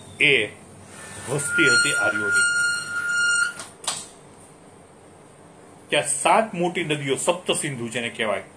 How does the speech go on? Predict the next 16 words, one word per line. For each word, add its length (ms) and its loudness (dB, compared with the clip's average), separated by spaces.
એ 120 8
આપણા 280 0
ઉત્તર 260 0
ભારતની 440 -4
અંદર 180 -6
વહેતી 340 -8
હતી. 200 -14
એટલે 280 2
એ 140 4
છેક 260 -4
બિહારના 500 -2
મિથિલાથી 760 0
દક્ષિણમાં 540 2
વિંધ્યાચલ 480 0
સુધીના 400 -4
વિસ્તારમાં 580 -2